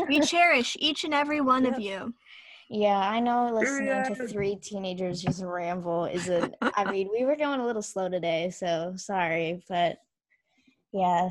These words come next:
Speaker 3: thank you for listening. We
Speaker 2: Yep.
Speaker 3: appreciate you taking the time out of your day.
Speaker 1: Today, we talked about, uh, the human condition, the human psyche.
Speaker 2: Right.
Speaker 3: Yeah, and
Speaker 1: Um,
Speaker 3: are humans better at, uh, destruction or
Speaker 2: Creation
Speaker 3: creation?
Speaker 2: or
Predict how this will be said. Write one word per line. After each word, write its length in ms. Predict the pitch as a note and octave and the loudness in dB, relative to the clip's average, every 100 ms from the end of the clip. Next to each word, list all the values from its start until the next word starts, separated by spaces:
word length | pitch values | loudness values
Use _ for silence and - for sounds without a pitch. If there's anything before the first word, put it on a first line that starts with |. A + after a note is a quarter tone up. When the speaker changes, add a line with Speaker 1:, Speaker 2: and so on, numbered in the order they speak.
| - | -4
Speaker 3:
thank 200 | C4 D#4+ | -2 0
you 60 | F#4 | 0
for 160 | - A3 | -2 -2
listening. 480 | F3+ - E3+ D#3+ F3 | -2 -2 -4 -4 -4
We 100 | G3+ | 0
Speaker 2:
Yep. 40 | G3 F#3+ | 2 2
Speaker 3:
appreciate 200 | G#3 - - | -2 -18 -20
you 60 | |
taking 280 | - F3 F3 | -10 -8 -4
the 80 | E3+ | -6
time 220 | F3+ F3 | -6 -6
out 120 | E3+ | -4
of 40 | F3 | 0
your 100 | A#3 | 4
day. 220 | A#3 A#3 | 4 4
Speaker 1:
Today, 280 | A3+ A#3+ - _ _ _ _ _ - | 0 -2 -6 _ _ _ _ _ -6
we 100 | A3+ | -2
talked 320 | A#3 A#3 - | 0 -2 -2
about, 520 | G#3 G3 F#3 F3+ - - | 0 2 2 2 -2 -8
uh, 300 | - F3+ A#3+ - - | -6 -6 -6 -10 -4
the 80 | |
human 380 | A3+ - A#3+ B3 | -2 2 2 4
condition, 680 | A#3+ B3+ G#3+ G#3+ - A#3+ D#4+ _ _ _ _ _ _ _ - | 4 2 2 0 0 -2 -2 _ _ _ _ _ _ _ -6
the 60 | A#3 | -4
human 280 | A#3 A#3 B3+ | 0 0 0
psyche. 380 | - G3+ - - | -2 -6 -4 -4
Speaker 2:
Right. 300 | C#4+ - B2 | -2 -4 -4
Speaker 3:
Yeah, 380 | G3+ G3 F#3 - | 2 4 4 2
and 680 | G3+ G3 A3 G#3 G3+ G#3 G#3+ | -2 0 2 2 -2 -4 -4
Speaker 1:
Um, 40 | A#3+ F#3+ | -6 -4
Speaker 3:
are 120 | F#3+ | -4
humans 380 | G3 G3 G3+ G3 | -4 -6 -4 -2
better 240 | F#3 F#3 | 0 2
at, 260 | G3 F#3 F3+ - _ - | 2 0 -2 -14 _ -8
uh, 180 | G3 F3+ | -2 -2
destruction 540 | F3+ - F3+ - F3 | -2 -4 -6 -4 -8
or 60 | E3+ | -8
Speaker 2:
Creation 560 | - F3 D#3 E3 E3 | -2 0 2 2 0
Speaker 3:
creation? 20 | |
Speaker 2:
or 100 | D#3 | -2